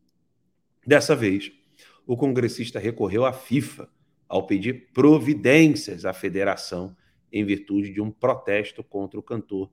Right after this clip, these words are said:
Gilberto Gil no Catar. O ato contra Gil ocorreu no estádio Lusail. Um vídeo divulgado nas redes sociais mostra o momento em que torcedores insultam o cantor. "Vamos, Lei Rouanet, vamos, vamos, Bolsonaro",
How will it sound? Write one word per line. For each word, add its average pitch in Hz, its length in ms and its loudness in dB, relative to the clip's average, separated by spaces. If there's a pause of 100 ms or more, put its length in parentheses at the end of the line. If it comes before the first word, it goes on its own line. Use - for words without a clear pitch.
(260)
Gilberto 101 500 -6
Gil 92 240 -8
no 92 140 -10
Catar. - 520 -10 (680)
O 104 200 2
ato 120 300 2
contra 98 460 -8
Gil 110 160 -6
ocorreu 92 340 -8
no 92 60 -8
estádio 90 440 -8 (400)
Lusail. 110 600 -2 (720)
Um 117 160 0
vídeo 104 220 -2
divulgado 95 440 -4
nas 92 100 -8
redes 92 200 -8
sociais 120 420 -2
mostra 120 460 0
o - 20 -14
momento 92 320 -10
em - 40 -20
que 92 120 -14
torcedores 98 640 -10
insultam 123 640 -8
o 95 40 -10
cantor. 98 540 -8 (380)
"Vamos, 139 440 2
Lei 113 140 0
Rouanet, 95 380 -6
vamos, 120 520 -2 (320)
vamos, 127 220 -4
Bolsonaro", 113 640 -4